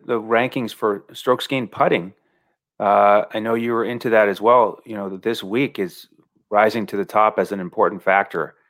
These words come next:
And looking at the stats from last year, we've talked about it, but before, but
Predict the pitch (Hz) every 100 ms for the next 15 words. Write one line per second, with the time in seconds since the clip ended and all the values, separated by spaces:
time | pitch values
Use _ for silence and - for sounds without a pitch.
0 | _ - 95 117 120 123 113 104 92 101
1 | 101 104 101 98 101 - 110 104 101 147
2 | 151 131 131 113 107 101 - _ _ _
3 | _ 117 - 160 131 110